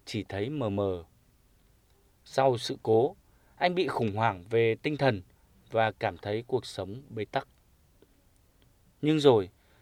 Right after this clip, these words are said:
với nghị lực của một chàng trai không cam chịu số phận, anh Hiệu đã vượt qua những khó khăn, bế tắc ấy. Sau khi xây dựng gia đình với người bạn gái cùng quê năm hai nghìn không trăm linh một, với mong muốn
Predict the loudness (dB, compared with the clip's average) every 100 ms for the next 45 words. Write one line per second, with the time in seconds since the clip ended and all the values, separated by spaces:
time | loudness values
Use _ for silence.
0 | _ 0 2 4 6 6 6 _ -4 0
1 | 0 -2 _ _ -4 -4 -2 -2 0 -2
2 | -6 -8 -2 -2 0 -4 -4 -8 2 2
3 | 2 _ _ _ _ _ _ _ 0 6
4 | 4 4 2 2 2 0 0 -2 -6 -4
5 | -2 0 -2 -2 -8 -16 _ _ -4 -2
6 | -2 -4 -4 -4 -8 _ _ _ _ _
7 | _ _ _ _ 0 4 6 4 2 -4
8 | 0 0 0 0 4 4 2 -2 _ _
9 | 0 2 4 6 6 4 0 0 -2 -2
10 | -4 -6 4 6 8 4 -6 _ _ _
11 | _ _ _ -8 -2 -2 -2 -4 -2 -2
12 | -2 -6 -10 -4 -4 -2 0 0 -2 _
13 | _ _ _ _ _ _ 6 8 8 6
14 | 0 2 2 2